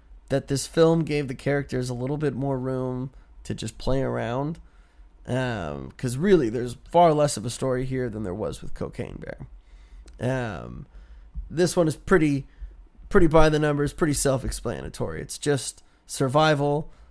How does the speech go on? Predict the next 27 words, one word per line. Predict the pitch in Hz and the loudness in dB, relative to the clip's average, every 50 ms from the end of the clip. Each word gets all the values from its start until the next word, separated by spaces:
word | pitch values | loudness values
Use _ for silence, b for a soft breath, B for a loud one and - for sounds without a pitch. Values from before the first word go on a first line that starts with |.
| b b - - | b b -8 -2
and | 135 139 135 131 | -2 0 0 0
revenge. | 131 127 117 131 123 95 98 104 120 127 | -2 -4 -4 -4 -6 -6 -8 -8 -8 -8
And | 120 113 | -6 -6
along | 107 131 143 156 156 156 151 147 | -4 -2 0 2 2 2 2 2
the | 147 | 0
way, | 147 147 147 143 143 | 0 2 2 2 2
we | 139 143 | 0 -2
can | 127 127 123 123 | -2 -4 -4 -2
kinda | 139 131 127 131 | -2 -2 -2 -4
get | 120 123 90 - | -6 -6 -8 -8
creative | - - 135 123 117 113 107 101 - | -6 -4 -4 -2 -4 -4 -6 -8 -8
with | - 131 113 | -8 -8 -6
some | - 107 104 - | -6 -8 -8 -6
kills. | - - - - - - - - b b b b b b b b b - - - | -6 -6 -6 -6 -6 -10 -12 -14 b b b b b b b b b -20 -8 -2
I | 185 202 240 254 | 2 4 6 6
was | 233 226 190 | 4 2 0
just | - 160 151 - - | -2 -2 -4 -2 -2
kinda | - 139 131 135 | -2 0 0 -2
thinking | 131 - 135 135 131 - 123 123 | -4 -4 -4 -4 -4 -4 -6 -6
there | 123 127 | -6 -4
might | 127 135 135 110 - - | -2 -2 -2 -2 -4 -6
be | - 92 | -8 -8
a | 85 85 | -6 -6
little | 104 131 139 160 175 165 160 | -6 -2 2 4 4 4 4
bit | 147 147 - - | 2 0 -2 -4
more | - 123 131 143 156 160 151 147 139 | -6 -6 -2 0 0 2 2 2 0
action | 131 127 135 - - - - - - - - | -2 -4 -8 -10 -10 -12 -12 -12 -12 -14 -16